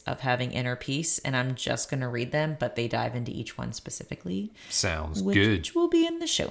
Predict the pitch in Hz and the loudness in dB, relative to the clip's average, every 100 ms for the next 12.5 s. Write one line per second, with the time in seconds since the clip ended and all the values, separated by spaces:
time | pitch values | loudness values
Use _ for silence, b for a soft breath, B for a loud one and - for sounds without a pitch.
0 | - - - - - - 139 147 165 160 | -6 -10 -8 -6 -6 0 2 6 6 8
1 | 175 131 113 - 127 - 135 139 180 175 | 6 6 2 -4 -6 -2 -2 4 6 6
2 | - - - B B B 135 127 123 135 | 6 -2 -14 B B B 0 2 2 0
3 | - 180 175 170 143 127 127 - - 175 | 2 6 6 6 6 6 6 4 2 4
4 | 196 208 - - _ _ 131 127 127 123 | 4 2 -4 -18 _ _ -4 -2 -2 -2
5 | - 131 135 135 123 127 - 139 135 - | 0 2 4 4 2 -2 -2 -2 -2 -2
6 | 127 123 123 139 131 147 143 - - - | -2 -2 -2 -2 -2 -2 -2 -2 -4 -6
7 | B B B B 143 151 147 156 156 160 | B B B B 4 4 4 6 8 8
8 | 165 143 135 131 139 147 147 - 131 139 | 6 4 4 6 6 6 4 -2 0 2
9 | 131 90 - - - - B B B 139 | 2 0 -2 0 -2 -4 B B B -2
10 | 139 131 - 147 143 131 - - - 151 | 0 0 4 6 8 6 2 -2 2 4
11 | 170 - 151 147 151 - 139 127 - 123 | 2 -2 0 2 2 0 0 -2 -4 -4
12 | - - - - | -4 -4 -8 -12